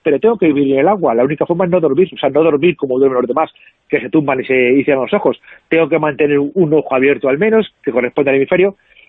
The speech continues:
Eso es maravilloso, como una evolución ha conseguido algo tan fundamental como el sueño, hacer que un animal duerma con la mitad del cerebro y con la otra mitad esté despierto.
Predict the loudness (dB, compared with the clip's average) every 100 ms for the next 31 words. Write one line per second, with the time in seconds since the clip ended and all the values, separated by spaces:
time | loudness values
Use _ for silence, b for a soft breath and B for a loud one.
0 | -6 -2 0 0 -2 -8 -2 0 2 0
1 | 0 0 2 2 0 0 0 0 -2 2
2 | 2 2 0 -2 -2 -2 -2 -2 -4 -2
3 | 0 -2 -2 -2 -2 -2 -4 -2 -4 -4
4 | _ _ _ -6 -2 0 0 0 -2 0
5 | 0 2 0 0 0 0 0 -2 -2 -2
6 | -4 -4 -2 -4 -2 -8